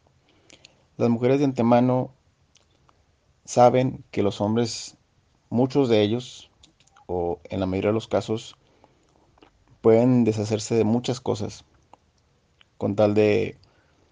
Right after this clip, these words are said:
estar con otra mujer, de recibir placer, no se diga de algo sexual,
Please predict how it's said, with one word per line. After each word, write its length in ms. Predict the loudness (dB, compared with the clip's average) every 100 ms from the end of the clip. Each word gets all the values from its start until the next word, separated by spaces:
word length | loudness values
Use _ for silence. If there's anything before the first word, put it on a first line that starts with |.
| _ _ _
estar 300 | -8 -2 0
con 180 | 0 -4
otra 560 | -2 0 0 -2 -8 -14
mujer, 500 | -18 -2 2 2 -2 -14 -20 -14
de 120 | -12
recibir 300 | -10 -10 -10
placer, 480 | -8 -4 -4 -4 -8 -20 _ _ _ _ _ _ _ -12
no 140 | -10
se 140 | -4
diga 200 | -2 0
de 60 | 0
algo 280 | -2 -4 -6
sexual, 460 | -12 -8 -6 -6